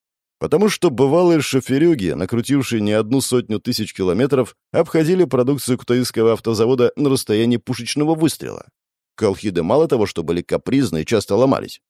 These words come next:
так еще и сворачивались при неудачных маневрах,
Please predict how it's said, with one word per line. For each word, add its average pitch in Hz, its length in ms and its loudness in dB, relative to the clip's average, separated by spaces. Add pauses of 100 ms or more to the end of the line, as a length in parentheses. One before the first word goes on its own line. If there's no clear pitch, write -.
(180)
так - 180 -2
еще 139 300 0
и 165 80 2
сворачивались 151 720 0
при 95 140 -4
неудачных 107 520 0
маневрах, 107 480 -2